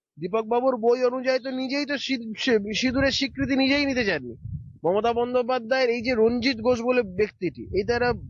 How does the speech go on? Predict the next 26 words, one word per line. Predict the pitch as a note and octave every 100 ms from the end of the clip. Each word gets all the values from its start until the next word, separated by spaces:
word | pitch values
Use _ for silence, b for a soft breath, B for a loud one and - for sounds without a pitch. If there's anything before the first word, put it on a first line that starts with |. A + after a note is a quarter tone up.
| - - -
সবার | G3+ B3+
মানুষের | B3 B3+ B3
একটা | B3+ A#3+
জিজ্ঞাসা | A#3 G#3+ A3+
চিহ্ন | G#3 A3+ F3
আছে। | C3 - - _ _ _ _ C#3+
মমতা | E3+ G3+
বন্দ্যোপাধ্যায়কে | G#3+ A#3 A#3 A#3+ B3 B3
দীপক | A3 A3+ A#3+
ঘোষ | A3+ B3
চিঠি | - A#3 B3
লিখে, | B3 A3+ A#3
বই | G#3+ B3
লিখে, | B3 A3+
এত | A#3 G#3+
কিছু | B3+ A#3+ B3+
করে | B3+
প্রশ্ন | A3+ G#3+ A#3
করেছে, | G3+ D3 A#2+ - _ _ -
বইটা | F#3+ A#3 A#3+
আজ | A#3 A3+
অব্দি | A#3 A#3+
ব্যান | G#3+ A3+ B3+
করতে | B3 G3 G#3+
পারলেন | D#3 C3+ A2+
না। | G#2+